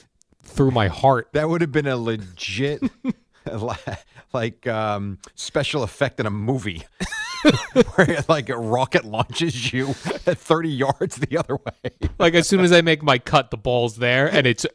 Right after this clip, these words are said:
Speaker 1: I, it's in my chest. There's nothing I can do
Speaker 2: Either
Speaker 1: about it.
Speaker 2: that or, like, a cartoon where the ball goes through you and there's a big circle <laughs> where your chest
Speaker 1: Right.
Speaker 2: used to be.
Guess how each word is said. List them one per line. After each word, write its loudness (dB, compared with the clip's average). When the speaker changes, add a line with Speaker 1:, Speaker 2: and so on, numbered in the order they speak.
Speaker 1:
I, 2
it's -2
in 2
my 2
chest. 0
There's -2
nothing 0
I 4
can -6
do 0
Speaker 2:
Either 2
Speaker 1:
about 4
it. -6
Speaker 2:
that 0
or, 0
like, -2
a -6
cartoon 0
where 2
the 0
ball 2
goes -4
through 2
you 0
and 2
there's 0
a -2
big -2
circle 0
<laughs> -2
where -4
your -4
chest -4
Speaker 1:
Right. 0
Speaker 2:
used -6
to -4
be. -6